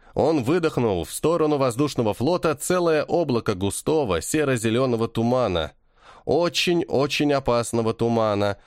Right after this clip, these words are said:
надежно скрывающего все, что происходило в его глубинах. И насыщенного энергией столь сильно, что Олегов на такую атаку понадобилось бы штук пятьсот,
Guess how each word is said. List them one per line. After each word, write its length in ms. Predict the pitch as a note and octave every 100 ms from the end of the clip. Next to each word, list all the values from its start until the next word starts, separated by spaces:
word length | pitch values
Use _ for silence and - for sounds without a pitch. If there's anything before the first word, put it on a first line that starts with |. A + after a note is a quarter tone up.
| -
надежно 640 | - A#2 D3+ D3 C3 A2 G#2+
скрывающего 760 | - G#2 G2 F#2+ F2+ - E2+
все, 340 | D#2+ - A#2 D#3+
что 200 | - G#3
происходило 760 | F3+ D3 C3 A2 F2+ F2+ G#2+
в 40 | F#2
его 280 | F#2+ E2+ E2+
глубинах. 680 | F2+ F2 E2+ E2 D#2+ - _ _ _ _ - -
И 120 | - C3
насыщенного 800 | F3 - A3+ - F#3 E3 D#3 D#3
энергией 480 | E3 F3 C#3 C#3
столь 340 | A#2 - E3+ A2+
сильно, 640 | - A3 G#3 E3 A#2 D#2+ - -
что 320 | - - G#2 C3
Олегов 640 | C#3+ G#3+ F#3+ G2+ - -
на 180 | G#2+ C3+
такую 440 | F3+ B3+ A3 D3
атаку 380 | C3 G#3 F3 B2
понадобилось 680 | B2 B2+ D#3+ B2 A#2 A#2 G2+
бы 120 | G#2+
штук 300 | - D3 -
пятьсот, 760 | D3+ C#3 - C#3+ A2+ - -